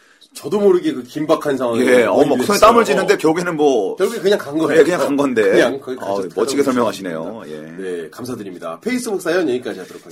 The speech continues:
Speaker 2: 자, 이제 이어지는 트위터 사연 가보도록 하겠습니다. 자, 우리 용태바리님, 어우, 많은 거 올려주셨어요. 지친 월요일 크게 힘이 되는 엄마방 십오 회 대단히 고맙습니다. 예, 그렇게 보내주셨고,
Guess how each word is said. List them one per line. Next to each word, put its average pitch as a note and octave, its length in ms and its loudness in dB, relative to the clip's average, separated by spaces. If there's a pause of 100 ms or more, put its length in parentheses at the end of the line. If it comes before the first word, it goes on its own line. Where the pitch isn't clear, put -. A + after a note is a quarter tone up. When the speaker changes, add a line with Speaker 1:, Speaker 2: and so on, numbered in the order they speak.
Speaker 2:
자, D3 120 8
이제 C#3+ 140 0
이어지는 D3+ 440 4
트위터 C#3 720 0
사연 G#2 480 -4
가보도록 F#2 500 -8
하겠습니다. E2 600 -10 (640)
자, G#2+ 340 4
우리 G2+ 140 -2
용태바리님, A2 1160 0 (340)
어우, F#2+ 300 -4
많은 F#2 200 -6
거 F#2+ 80 -6
올려주셨어요. F#2 1000 -4 (640)
지친 A#2+ 460 -6
월요일 G#2+ 300 2
크게 C#3 240 -4
힘이 C#3 200 -4
되는 B2 140 -2
엄마방 G#2 800 -2 (140)
십오 A#2+ 300 -4
회 F2+ 140 -2
대단히 D#2+ 360 -12
고맙습니다. F2+ 800 -10 (200)
예, D#2 460 -12
그렇게 - 220 -20
보내주셨고, E2+ 760 -6